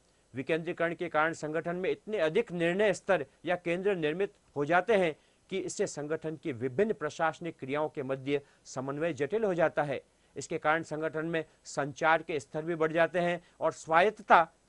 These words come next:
कई बार अराजकता में बदल जाती है। नियंत्रण व समन्वय में बाधा संगठन की प्रभावशीलता को प्रभावित करती है। विद्यार्थियों, विकेंद्रीकरण को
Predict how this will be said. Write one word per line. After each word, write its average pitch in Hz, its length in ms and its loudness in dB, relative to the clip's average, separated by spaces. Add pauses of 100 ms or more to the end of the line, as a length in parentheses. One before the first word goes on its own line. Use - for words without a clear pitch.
कई 156 140 2
बार 151 260 4 (260)
अराजकता 147 720 4
में 131 180 -6
बदल 120 240 -4
जाती 113 300 -8
है। 107 180 -12 (440)
नियंत्रण 143 540 -2 (260)
व 127 100 -2
समन्वय 131 540 -4
में 135 200 -6 (300)
बाधा 143 420 4 (320)
संगठन 139 520 -8
की 127 140 -12
प्रभावशीलता 110 760 -6
को 175 180 -4
प्रभावित 107 720 -10
करती 85 260 -14
है। - 120 -20 (680)
विद्यार्थियों, 131 520 -6 (680)
विकेंद्रीकरण 165 680 -2
को 143 220 0